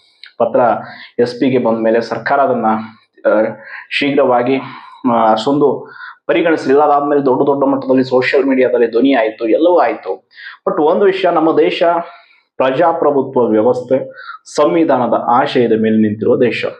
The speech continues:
ಇಲ್ಲಿ ವಾಕ್ ಸ್ವಾತಂತ್ರ್ಯ ಅನ್ನೋದಿದೆ, ಪತ್ರಿಕಾ ಸ್ವಾತಂತ್ರ್ಯ ಅನ್ನೋದಿದೆ, ಪ್ರತಿಯೊಂದು ವಿಷಯವನ್ನ ಮುಕ್ತವಾಗಿ ವ್ಯಕ್ತಪಡಿಸುವಂತ ಅಧಿಕಾರ ಮತ್ತು ಸ್ವತಂತ್ರವನ್ನ ಸಂವಿಧಾನ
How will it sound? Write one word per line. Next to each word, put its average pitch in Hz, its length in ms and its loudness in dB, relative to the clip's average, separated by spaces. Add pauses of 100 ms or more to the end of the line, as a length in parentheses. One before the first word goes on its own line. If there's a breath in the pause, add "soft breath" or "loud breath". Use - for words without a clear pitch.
(160)
ಇಲ್ಲಿ 160 460 0
ವಾಕ್ 131 220 2
ಸ್ವಾತಂತ್ರ್ಯ 123 520 0
ಅನ್ನೋದಿದೆ, 117 600 0 (340 loud breath)
ಪತ್ರಿಕಾ 131 420 0
ಸ್ವಾತಂತ್ರ್ಯ 131 540 0
ಅನ್ನೋದಿದೆ, 113 380 0 (480 loud breath)
ಪ್ರತಿಯೊಂದು 165 500 2
ವಿಷಯವನ್ನ 147 540 2 (320)
ಮುಕ್ತವಾಗಿ 147 580 0
ವ್ಯಕ್ತಪಡಿಸುವಂತ 127 800 -2
ಅಧಿಕಾರ 135 580 0 (320)
ಮತ್ತು 117 180 -4
ಸ್ವತಂತ್ರವನ್ನ 131 680 0 (280)
ಸಂವಿಧಾನ 127 440 2